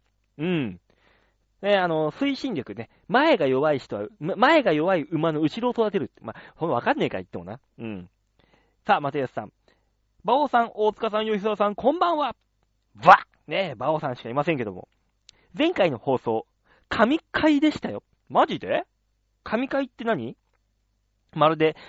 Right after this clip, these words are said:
落語名人のシーディーを聞いてるかのようでした。馬王さん、全然噛んでないじゃないですか。まさに、天よし、仲良し、姉妹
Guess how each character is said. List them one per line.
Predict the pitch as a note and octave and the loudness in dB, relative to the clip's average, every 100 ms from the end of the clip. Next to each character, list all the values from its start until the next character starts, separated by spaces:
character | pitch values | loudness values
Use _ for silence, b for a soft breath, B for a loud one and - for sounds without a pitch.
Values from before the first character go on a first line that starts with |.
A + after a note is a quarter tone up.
| B | B
落 | D#3+ D#3+ - | 0 0 0
語 | C4 C#4 | -6 -6
名 | A#3+ C#4 C4 | 0 0 0
人 | A#3+ B3 A3 | -2 -8 -4
の | G#3 | -4
シ | - G#3+ | -4 -8
ー | B3 | -6
デ | G4 | -4
ィ | B3 | -4
ー | |
を | G#3+ | -4
聞 | - G#3+ | -8 -10
い | |
て | G3+ F#3+ | -6 -4
る | |
か | F#3 | -4
の | F3 | -4
よ | E3 | -4
う | D3+ | -6
で | |
し | C#3+ | -10
た。 | - _ _ B F4 B | -16 _ _ B -12 B
馬 | G#3+ | 6
王 | G#3 | 6
さ | - G#3 | 4 0
ん、 | E4+ | -2
全 | F4+ - - - G#4 | -8 -4 2 2 2
然 | A#4 G#4 | -2 -2
噛 | - G4+ | -2 -2
ん | B4 | 0
で | B4 | 0
な | G4 G#4 | 2 -2
い | A4 | -2
じ | |
ゃ | E4+ | -2
な | C#4 | -2
い | |
で | B3 | -2
す | B3+ | -2
か。 | - G#3 F3+ D#3+ - _ - | 2 4 4 2 -4 _ -10
ま | C3 C#3+ | -2 0
さ | C#3+ | 0
に、 | C3 C#3+ _ - | -2 -6 _ -8
天 | G3+ A3 | -6 -4
よ | G#3+ | -8
し、 | - - | -8 -16
仲 | G#3 G3+ F#3 | -10 -10 -8
良 | F#3 | -8
し、 | - G3 F#3 B3+ | -8 -12 -8 -4
姉 | |
妹 | A#3 D4 | 0 2